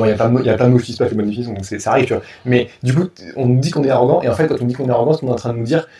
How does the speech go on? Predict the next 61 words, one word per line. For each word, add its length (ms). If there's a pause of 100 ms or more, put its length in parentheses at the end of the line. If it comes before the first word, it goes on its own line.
(140)
c'est, 340
euh, 60
t'as 100
une 80
opinion 200
tranchée 400
et 40
tu 120
veux 160
pas, 260
euh, 80
revenir 240
dessus. 240 (140)
C'est 60
pas 100
que 40
tu 60
veux 60
pas 80
revenir 200
dessus, 140
tu 120
veux 40
pas 80
revenir 180
dessus 120
pour 180
rien. 200 (840)
T'as, 160
t'as 120
besoin 220
de, 200 (100)
qu'on, 420
t'as 100
besoin 180
qu'on 120
te 100
fight, 260
en 60
fait. 160
T'as 120
besoin, 200
t'as 140
besoin 160
d'être 140
vaincu 420
sur 160
le 60
ring 360 (220)
des 220
idées, 160
quoi, 240
pour 180
reprendre, 300
euh, 200
la 160
métaphore 320
de 80
White 140
But 140
Why. 100